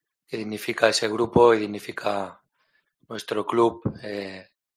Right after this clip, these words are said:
eh, la victoria de ayer y lo que vivimos ayer, eh, en todo el día en, en el club.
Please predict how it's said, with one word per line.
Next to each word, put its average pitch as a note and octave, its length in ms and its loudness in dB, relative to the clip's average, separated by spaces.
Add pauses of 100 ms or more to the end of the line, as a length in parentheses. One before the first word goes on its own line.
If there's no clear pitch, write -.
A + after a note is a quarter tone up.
(160)
eh, F#2+ 480 -10 (440)
la A2 140 -8
victoria A2 380 2
de G#2 60 8
ayer A2 280 4
y G#2 100 -2
lo G2 120 -4
que - 100 -6
vivimos G2+ 460 -8
ayer, G#2 340 -6 (720)
eh, G2+ 360 -6
en G2 100 -10
todo G#2 200 -2
el G2 100 -4
día G2 300 -2
en, G2 240 -8
en G#2+ 100 -10
el F#2+ 140 -8
club. F#2 280 -10